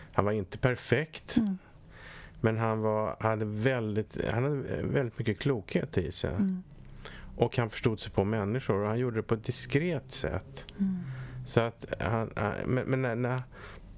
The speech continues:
Speaker 1: när han pratade om människor så, så, så hade han verkligen fångat deras personlighet. Han, han, han, han kunde förklara dem för mig. Och jag hade ju privilegiet att jobba med honom i ett stort antal år och hade tillgång till honom, och då kunde jag,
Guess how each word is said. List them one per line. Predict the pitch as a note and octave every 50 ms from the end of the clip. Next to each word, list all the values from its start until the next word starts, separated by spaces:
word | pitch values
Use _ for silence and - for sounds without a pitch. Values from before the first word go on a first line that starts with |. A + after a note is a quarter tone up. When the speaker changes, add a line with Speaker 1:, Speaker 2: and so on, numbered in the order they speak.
| - - - - - -
Speaker 1:
när | - C3 C3
han | C3 B2
pratade | - - F#3 E3+ C#3+ - - - D3 F3+
om | F#3+ F#3+
människor | F3+ D#3 B2 G#2 - - A2+ G#2+
så, | - B2+ A2+ A2+
så, | A#2 B2 C3 - - A#2+
så | - C#3+
hade | C#3 C3 - C3 A#2+ G#2+ B2+
han | C#3 C#3 C#3+
verkligen | D3 C3+ - - A#2 G#2+
fångat | - - - D3+ C#3 B2+ C#3 F3 F#3 -
deras | - D3 B2 A2 -
personlighet. | - C3+ B2 - D3+ E3 F#3 E3+ C#3 G#2 -
Han, | - B2 B2 B2 A#2+ -
han, | B2+ B2+ C#3 - - -
han, | A2 B2+ C3 C3+ - - - - - - - - - - - -
han | - C#3
kunde | - - D3+ D3
förklara | C#3 - C#3+ - - - C#3+ E3 F#3 F#3+ F3+ F3 C#3
dem | F#2 F2+ E2 D#2+ F#2 G2+ G2 - - A#2
för | - - A#2+
mig. | G#2 G2+ F2 E2+ F2 G2 G#2 - - - - - - - - - - - - - - - - - -
Och | - - B2 A#2 A#2 - - -
jag | - G#2 A2 A#2+ A#2+
hade | B2 C#3 C#3 C#3+
ju | D3 C#3+
privilegiet | - D3 C3+ C3+ C3+ B2+ A#2 A2+ A#2 A2
att | A#2+ A2 A2+
jobba | B2 C3 B2 G#2+ G2+ B2 D3
med | D#3+ E3
honom | D3+ D3 A#2 G#2+ G2+ G2+ G2+
i | G2 G2 G2
ett | G2 F#2+ - E2 F#2+ G#2 -
stort | - - G#2 F#2+ -
antal | G#2 G2 F#2+ F#2+ G#2 G#2 G2 F#2+
år | F2+ F2+ F#2 F2+ F2+ - -
och | - - A2 G#2 G2+ - - - - - - - - - - - - - - - - - - - - - -
hade | A2 A#2+ A#2 A#2
tillgång | - D#3 C#3+ B2 A2 A2 C#3 E3
till | D#3+ - E3
honom, | D3+ C3+ A2 G2+ G2+ G#2
och | A2
då | A#2 A#2+
kunde | - - C#3 C3+ C3
jag, | B2 A#2+ A#2+